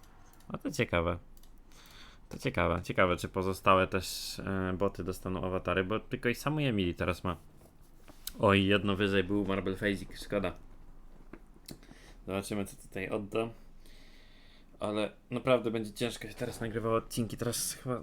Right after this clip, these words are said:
z dwa albo trzy dni są takie po ponad trzydzieści stopni, a ja muszę na zapas ponagrywać, więc tragedia. Tragedia, widzowie.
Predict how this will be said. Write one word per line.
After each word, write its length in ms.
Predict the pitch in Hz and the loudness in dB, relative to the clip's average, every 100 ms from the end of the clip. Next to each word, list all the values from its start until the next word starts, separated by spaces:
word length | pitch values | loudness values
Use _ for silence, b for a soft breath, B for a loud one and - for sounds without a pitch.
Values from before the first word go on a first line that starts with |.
| 120 | -6
z 160 | 110 | -6
dwa 220 | 117 123 | 0 6
albo 220 | 127 110 123 | 6 6 2
trzy 240 | - 120 | 0 -2
dni 160 | 120 113 | 0 0
są 160 | 110 | -2
takie 240 | 107 101 107 | -4 -4 -6
po 100 | - | -4
ponad 260 | 101 101 | -4 -4
trzydzieści 380 | - - 95 104 | -4 -6 -6 -8
stopni, 400 | - 104 110 113 B B B B | -2 -2 2 0 B B B B
a 80 | - | 2
ja 80 | 104 | 4
muszę 220 | 104 - | 2 0
na 120 | 107 | -2
zapas 280 | 107 104 95 | -2 -2 -4
ponagrywać, 560 | 101 95 95 92 95 98 | -2 0 2 2 2 0
więc 460 | 98 - - - - - | -2 -4 -6 -8 -12 -8
tragedia. 500 | - 98 104 98 90 - B B B B B | -2 2 4 4 0 -2 B B B B B
Tragedia, 400 | - 120 123 110 | 0 8 8 8
widzowie. 360 | 101 95 90 | 6 4 2